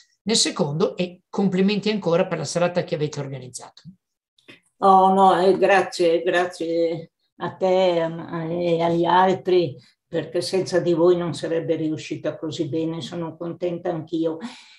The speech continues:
Speaker 2: E mi s-, e stavo pensando mentre parlavi anche adesso, ma una cosa così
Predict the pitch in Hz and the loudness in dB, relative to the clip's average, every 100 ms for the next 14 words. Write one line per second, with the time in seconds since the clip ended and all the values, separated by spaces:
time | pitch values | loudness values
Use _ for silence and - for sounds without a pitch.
0 | _ - - 208 208 202 - - - - | _ -16 -6 -4 -2 -4 -4 -8 -8 -6
1 | - 214 208 202 214 190 220 208 180 170 | -4 -4 -4 -4 -6 -4 -4 -2 -2 -2
2 | 170 170 - 165 156 170 160 165 156 170 | -4 -6 -8 -8 -6 -6 -6 -8 -8 -8
3 | 165 160 - - 170 - - - _ 285 | -8 -8 -10 -12 -12 -12 -16 -20 _ 2
4 | 311 330 320 320 330 311 359 - 214 135 | 2 4 0 0 -4 0 0 0 -6 -4
5 | 147 143 | -6 -6